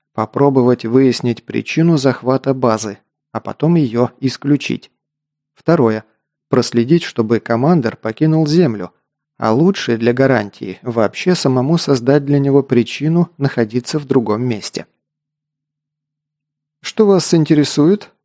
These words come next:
Ко мне подошёл продавец. Долговязый парень с неприятным запахом изо рта, вырывая из только что набравшего ход потока мыслей.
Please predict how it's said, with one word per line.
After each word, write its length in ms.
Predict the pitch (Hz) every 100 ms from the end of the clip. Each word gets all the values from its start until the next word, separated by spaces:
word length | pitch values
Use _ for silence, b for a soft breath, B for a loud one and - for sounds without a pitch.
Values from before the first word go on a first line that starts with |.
| _ _ _ -
Ко 140 | 120
мне 180 | 120 120
подошёл 440 | 113 113 - 110
продавец. 720 | - 117 127 123 98 - - - _ _
Долговязый 640 | - 113 120 143 185 135 -
парень 420 | 151 165 165 147
с 120 | -
неприятным 640 | 123 120 120 147 - 151 123
запахом 560 | 123 127 123 - 123
изо 300 | 127 117 123
рта, 320 | 120 120 113 - _ _ _ -
вырывая 500 | 113 120 113 123 123
из 220 | 120 120
только 280 | - 131 120
что 200 | - 120
набравшего 640 | 110 110 120 117 - 107 104
ход 320 | - 139 -
потока 420 | 110 - 107 113
мыслей. 460 | 110 101 - -